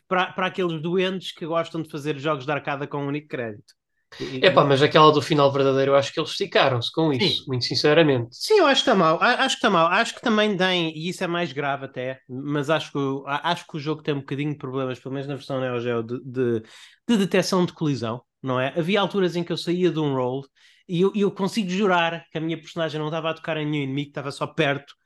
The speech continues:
Speaker 1: assim, a resvalar, mas sem to-, se-, sem tocar. E, e, e mesmo assim perdeu um pedacinho,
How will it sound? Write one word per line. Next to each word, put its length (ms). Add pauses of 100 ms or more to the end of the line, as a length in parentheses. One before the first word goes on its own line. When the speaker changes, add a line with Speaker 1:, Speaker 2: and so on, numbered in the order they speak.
(200)
Speaker 1:
assim, 280
a 40
resvalar, 560
mas 120
sem 160
to-, 80 (100)
se-, 160
sem 220
tocar. 360 (360)
E, 240
e, 160
e 40
mesmo 300
assim 240
perdeu 320
um 80
pedacinho, 560